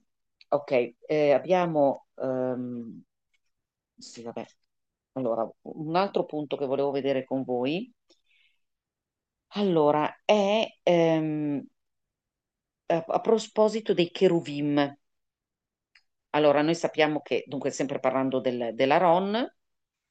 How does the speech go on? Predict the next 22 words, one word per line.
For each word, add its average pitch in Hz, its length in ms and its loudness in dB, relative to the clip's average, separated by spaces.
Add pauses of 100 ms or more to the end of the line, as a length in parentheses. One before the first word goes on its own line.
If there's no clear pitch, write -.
(460)
e 143 500 4
si 139 160 -10
dice 147 300 -8
che 147 100 -4
il 139 140 -2
fondamento 151 640 0
dell'osservanza 143 840 2
della 131 260 0
Torah, 180 440 2 (920)
che, - 260 -10 (100)
Torah 139 420 2
che - 140 -10
è - 40 -8
contenuta 156 640 2
appunto 156 400 2
nell'Aron 135 540 2
Kodesh, 156 520 4
risiede 160 420 -2
nell'educazione 143 760 0
dei 131 100 -2
bambini, 123 580 -6 (800)
che, 170 320 2